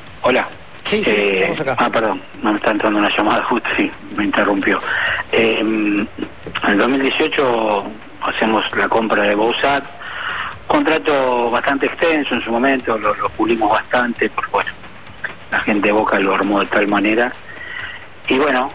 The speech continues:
Speaker 1: era un cincuenta por ciento y después quedaba el otro cincuenta préstamo el jugador, y con una fecha cierta de una licitación a sobre cerrado, como bien explicaron recién ustedes,
Speaker 2: Ujú.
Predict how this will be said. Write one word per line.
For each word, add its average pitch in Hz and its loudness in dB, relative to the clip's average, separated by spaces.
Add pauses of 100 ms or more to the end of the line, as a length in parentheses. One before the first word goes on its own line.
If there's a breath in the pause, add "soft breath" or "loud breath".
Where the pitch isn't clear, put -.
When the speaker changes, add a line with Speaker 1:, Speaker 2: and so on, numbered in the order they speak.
Speaker 1:
era 120 2
un 123 0
cincuenta 135 2
por 135 0
ciento 180 2
y 113 2
después 107 0 (360)
quedaba 104 2
el 95 -2
otro 104 2
cincuenta 104 2
préstamo 95 0 (160)
el - -2
jugador, 165 2 (520)
y 104 -4
con 120 2
una 123 4
fecha 120 0
cierta 131 2
de 101 2
una 107 2
licitación 135 2 (520)
a - -2
sobre 107 2
cerrado, 127 2 (580)
como 95 2
bien 107 4
explicaron 104 2
recién - 2
ustedes, 156 2 (380 loud breath)
Speaker 2:
Ujú. 156 -2